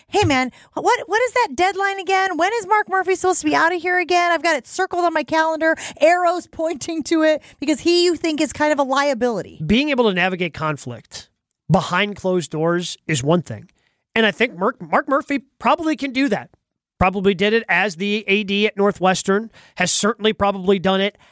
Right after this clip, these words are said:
Speaker 2: as a business leader for the Green Bay Packers as the team president. But then having to navigate those things in a public setting, like, that's another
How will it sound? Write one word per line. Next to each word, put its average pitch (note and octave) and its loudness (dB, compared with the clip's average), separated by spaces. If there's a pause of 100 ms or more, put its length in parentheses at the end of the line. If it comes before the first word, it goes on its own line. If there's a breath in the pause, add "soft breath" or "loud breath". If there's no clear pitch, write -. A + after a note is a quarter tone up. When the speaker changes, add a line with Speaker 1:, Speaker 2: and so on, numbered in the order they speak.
(220 soft breath)
Speaker 2:
as G3 0
a G3+ -6
business F#3+ -4
leader F#3+ 2
for F#3 -6
the E3+ -6
Green F3+ 0
Bay F3+ 0
Packers E3+ -2
as D3+ -4
the E3 -4
team E3 -2
president. F3 -6 (440)
But F#3+ 0
then A3 2
having A3+ -4
to G#3 -6
navigate F#3 -4
those G#3 2
things G#3 -2 (200 soft breath)
in G3+ 2
a D#3 -2
public F#3 -2
setting, F4 -2 (540)
like, F3 0
that's E4 -2
another C4 -2